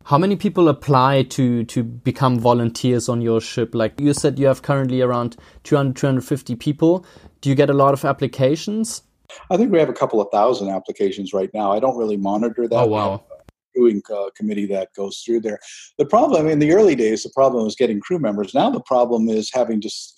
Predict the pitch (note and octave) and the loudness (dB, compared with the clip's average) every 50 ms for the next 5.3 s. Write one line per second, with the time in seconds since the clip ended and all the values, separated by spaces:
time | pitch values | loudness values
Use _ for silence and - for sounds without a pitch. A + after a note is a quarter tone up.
0 | - - - - - - B2+ B2+ C3 B2 - D3 D#3+ E3 - - D#3 C3+ A#2+ A#2 | -20 -20 -20 -20 -12 -6 -4 -4 -2 0 2 2 2 2 2 -2 -2 -2 0 0
1 | A#2 A2 A2+ A#2 G#2 B2+ C#3 C3+ - - - B2 A#2 A2+ A2+ A2 - G3 G#3 - | -2 0 0 2 4 4 2 2 2 -2 -2 -2 0 0 -2 0 0 -2 -2 0
2 | D3 A#2 A2+ A2+ B2 B2+ C3 - D3+ F3 E3+ C#3+ C#3+ C#3+ C#3 - - C3 B2 A#2+ | -2 -4 -2 0 -2 -2 -2 -2 -2 -2 0 2 2 0 0 -2 -8 -6 -2 0
3 | B2+ D#3+ G3 F#3+ C#3+ A#2 A2 G2+ - B2+ D3 - - C#3+ A2+ G#2 G2+ G2+ F#2+ A2 | 2 2 2 0 0 0 0 2 4 2 2 2 0 -2 -2 0 -2 -2 -4 -6
4 | - - B2 A2 G#2 A2 A2+ A2+ A2 - - - - - - D3 - G2+ F#2+ - | -4 0 -2 0 0 0 -2 -2 0 -2 -4 -4 -4 -4 -4 -4 -2 -6 -4 -2
5 | G#2+ G2+ F#2 F#2+ G2 F#2+ | -4 -4 -4 -4 -6 -8